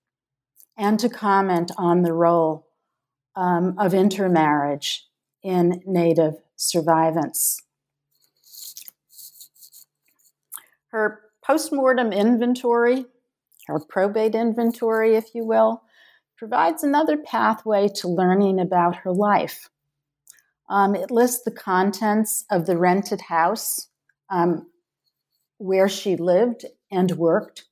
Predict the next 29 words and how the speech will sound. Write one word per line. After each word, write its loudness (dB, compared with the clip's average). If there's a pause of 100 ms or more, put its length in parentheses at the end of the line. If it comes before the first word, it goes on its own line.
(120)
for -4
thirty 0
years, 0 (600)
and -2
also 2
the -4
contents -2 (180)
of 2
a 2
separate -2
building 0 (320)
that -2
was -4
used 2
as -4
a -8
kitchen. 0 (1900)
But -6
it 0
also 0
reveals, 0 (440)
uh, -2
the 2
extent -2
to -2
which 2
she -2
was 0
integrated, 2